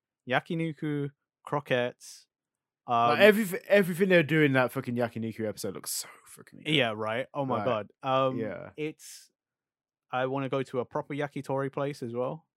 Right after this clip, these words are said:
Speaker 2: Yeah, yeah.
Speaker 1: Um, and I wanna try Odin, but 'cause it's, like,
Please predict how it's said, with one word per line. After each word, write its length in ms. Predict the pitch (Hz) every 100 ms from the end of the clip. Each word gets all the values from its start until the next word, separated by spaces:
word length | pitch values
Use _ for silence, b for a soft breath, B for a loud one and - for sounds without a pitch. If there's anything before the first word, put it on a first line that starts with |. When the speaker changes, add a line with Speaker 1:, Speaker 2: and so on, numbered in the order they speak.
| _ _
Speaker 2:
Yeah, 680 | 113 120 123 120 113 107 98
yeah. 260 | 95 87 - 104 _ -
Speaker 1:
Um, 440 | 127 120 117 117 -
and 440 | - 123 123 120 117 -
I 120 | 123
wanna 280 | 123 180 220
try 260 | - 214
Odin, 500 | 143 143 131 104 123 - _ _ _ -
but 320 | 147 143 135 - _ _ _ -
'cause 220 | 160 156
it's, 180 | 208 185
like, 300 | 214 180